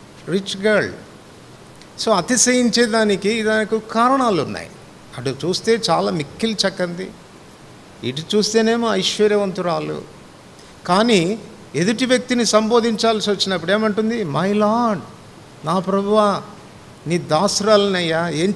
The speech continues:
చెప్తావో చెప్పు" అన్నట్టుగా తాను వ్యవహరిస్తుంది. ఎంత శ్రేష్టమైన గుణలక్షణం అని చెప్పాలి ఇది.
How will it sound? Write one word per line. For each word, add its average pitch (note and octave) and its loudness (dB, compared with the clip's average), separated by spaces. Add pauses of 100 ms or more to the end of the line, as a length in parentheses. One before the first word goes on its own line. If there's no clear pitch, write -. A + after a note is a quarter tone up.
చెప్తావో A3+ 2
చెప్పు" G#3+ -2 (600)
అన్నట్టుగా D#3+ -2
తాను A#2+ -8
వ్యవహరిస్తుంది. - -14 (920)
ఎంత G#3 -4
శ్రేష్టమైన F3+ 0
గుణలక్షణం C#3 -4
అని A2+ -10
చెప్పాలి G#2+ -10
ఇది. - -18